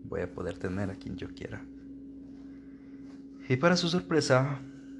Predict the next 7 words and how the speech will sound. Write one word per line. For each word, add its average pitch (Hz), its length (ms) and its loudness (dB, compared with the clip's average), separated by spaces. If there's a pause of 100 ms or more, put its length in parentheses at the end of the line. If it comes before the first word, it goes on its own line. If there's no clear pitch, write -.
(880)
regresó 92 400 0
de 107 260 0 (3250)
cuando 92 320 2
él 101 220 4
ya - 100 -4
estaba - 340 -8
conociendo 101 720 -4